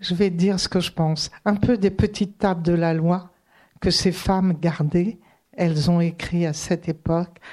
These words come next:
et qu'elles ont, euh, transportées avec elles, euh, des années durant, puisque encore dans les années deux mille, ce petit carnet était toujours là, à côté de ma mère. Elle n'en parlait pas beaucoup, mais elle le gardait avec elle.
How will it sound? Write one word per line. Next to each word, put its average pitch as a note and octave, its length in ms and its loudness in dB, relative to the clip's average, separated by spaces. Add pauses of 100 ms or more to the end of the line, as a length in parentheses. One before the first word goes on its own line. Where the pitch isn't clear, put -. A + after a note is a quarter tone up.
(160)
et F3+ 120 -2
qu'elles F3 460 0
ont, F3 320 2 (520)
euh, E3 160 -2
transportées - 680 -2
avec E3 380 0
elles, E3+ 200 0 (440)
euh, D#3+ 100 2
des E3 300 2
années E3+ 260 2
durant, E3+ 500 0 (380)
puisque - 400 0 (520)
encore E3+ 480 0
dans D#3+ 200 2
les D#3 260 0
années D#3+ 440 2
deux D3+ 260 2
mille, G3 420 2 (260)
ce - 180 -2
petit E3+ 460 0
carnet E3+ 540 2
était D#3+ 240 -2
toujours D#3 420 -2
là, F3 200 0
à F3+ 40 -2
côté E3 480 -4
de D3+ 180 -6
ma D3+ 440 0
mère. E3 340 0 (380)
Elle F3 100 0
n'en F3+ 140 4
parlait F3 320 2
pas F3 180 0
beaucoup, D#3+ 400 -2
mais A#3 160 2
elle D#3+ 300 0
le D#3 80 2
gardait D3 420 -2
avec D3 320 -4
elle. C#3 80 -6